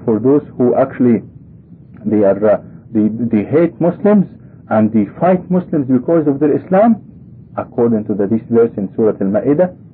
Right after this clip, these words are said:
they are apostates, they are kafir.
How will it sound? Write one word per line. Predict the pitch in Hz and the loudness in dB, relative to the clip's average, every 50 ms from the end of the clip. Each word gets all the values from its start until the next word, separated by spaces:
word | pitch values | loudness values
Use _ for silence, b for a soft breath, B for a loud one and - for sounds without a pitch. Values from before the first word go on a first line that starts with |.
| - - - | -18 -12 -10
they | 104 - | -10 -10
are | - - - - - | -10 -12 -14 -16 -18
apostates, | - - - - - - - 156 160 - - - - - - - - - | -20 -20 -20 -20 -18 -10 -6 -6 -6 -6 -8 -14 -20 -20 -20 -20 -20 -14
they | - - - | -10 -10 -8
are | - - - - - | -8 -8 -10 -10 -8
kafir. | - - - 143 - - - 98 - | -6 -4 -2 -2 -2 -4 -6 -8 -8